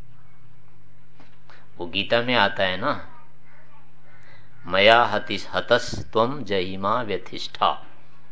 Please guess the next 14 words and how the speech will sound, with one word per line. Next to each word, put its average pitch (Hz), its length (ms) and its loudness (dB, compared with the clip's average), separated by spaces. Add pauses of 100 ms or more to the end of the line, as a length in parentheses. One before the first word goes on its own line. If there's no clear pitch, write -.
(1300)
श्री 87 220 -6
कृष्ण 107 380 -2
के 104 100 2
द्वारा 95 280 4
कहा 90 280 0
गया 90 300 2
है 107 60 4
अर्जुन 90 320 -2
को 107 220 -2
कि 117 140 -4
"तुम 113 160 -6
मारो 104 380 6
ना 107 140 0
इसको, 113 520 2